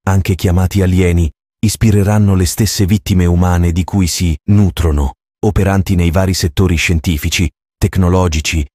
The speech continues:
geopolitici e ludici, ad applicare uno stratagemma che impedisca alla mente umana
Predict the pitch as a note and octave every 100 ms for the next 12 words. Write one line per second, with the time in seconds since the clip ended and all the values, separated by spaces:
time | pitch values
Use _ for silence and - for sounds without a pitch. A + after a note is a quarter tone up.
0 | _ - G#2 G2 E2 F#2+ G2+ F#2+ - F#2+
1 | E2+ F#2+ E2 D#2+ - C#2+ - _ G#2+ F#2+
2 | - F#2+ G#2 F#2+ F#2 F2 F2 - F2+ F#2
3 | E2 F#2 F2+ F2 - F2 E2+ F2 F#2+ -
4 | F2+ E2+ E2+ F2+ E2 F2+ E2 F2 E2 E2